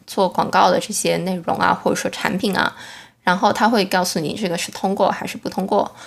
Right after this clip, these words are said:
啊，然后通过了之后呢，它会给你这个整体的网页做一个评分。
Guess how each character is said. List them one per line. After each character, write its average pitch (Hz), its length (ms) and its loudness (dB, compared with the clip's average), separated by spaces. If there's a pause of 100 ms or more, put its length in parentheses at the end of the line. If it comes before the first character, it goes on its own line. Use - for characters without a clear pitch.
(280)
啊， - 140 2
然 - 140 -2
后 - 140 -6
通 214 160 -4
过 247 100 2
了 208 80 2
之 208 100 0
后 226 180 0
呢， 190 120 2
它 190 140 0
会 190 160 0
给 170 120 -2
你 170 200 -2
这 - 120 -4
个 156 140 -2
整 156 240 -4
体 - 160 -4
的 - 80 0
网 - 260 0
页 196 200 4
做 190 180 -4
一 - 20 -4
个 - 80 -6
评 151 200 -6
分。 190 260 -2